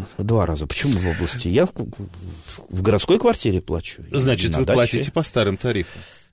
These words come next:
Speaker 1: Да.
Speaker 2: Москва пока не, не участвует, насколько я понимаю, в эксперименте с мусором.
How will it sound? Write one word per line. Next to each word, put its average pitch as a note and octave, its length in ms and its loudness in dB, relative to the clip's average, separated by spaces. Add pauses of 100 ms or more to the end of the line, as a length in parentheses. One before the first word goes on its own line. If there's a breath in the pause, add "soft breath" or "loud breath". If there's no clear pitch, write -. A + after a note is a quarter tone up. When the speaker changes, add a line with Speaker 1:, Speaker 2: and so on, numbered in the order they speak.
Speaker 1:
Да. A2+ 420 2 (140)
Speaker 2:
Москва A2 500 0
пока A#2 240 0
не, G#2+ 300 0
не A#2 240 -2
участвует, A2 420 -4
насколько G2 380 -4
я E2+ 40 2
понимаю, E2+ 320 -2
в D#2 60 -6
эксперименте E2+ 540 -4
с - 80 -10
мусором. - 320 -10